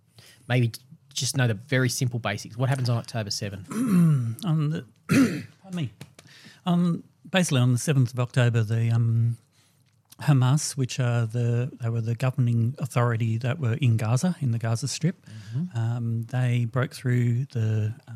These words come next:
Speaker 2: um, this, <clears throat> um, this wall, uh, um, this territory, um, into Israel and, uh, took two hundred odd,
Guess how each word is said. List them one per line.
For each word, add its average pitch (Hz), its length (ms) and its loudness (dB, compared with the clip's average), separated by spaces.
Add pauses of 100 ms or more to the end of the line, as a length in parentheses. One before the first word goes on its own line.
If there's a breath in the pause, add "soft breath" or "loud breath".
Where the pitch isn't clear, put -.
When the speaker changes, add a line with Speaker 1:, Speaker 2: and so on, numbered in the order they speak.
Speaker 2:
um, 113 360 -4 (760 loud breath)
this, - 260 -4 (400)
<clears throat> 147 920 -2
um, 120 560 0 (300)
this 139 200 -2
wall, 139 320 2 (360)
uh, 156 180 -2
um, 131 220 2
this 123 180 -4
territory, 131 580 0 (260 soft breath)
um, 127 420 2
into 143 340 4
Israel 131 480 -2 (260)
and, 120 800 0 (140)
uh, 127 120 0
took - 360 -6
two - 180 -6
hundred 117 320 -2
odd, 117 220 -2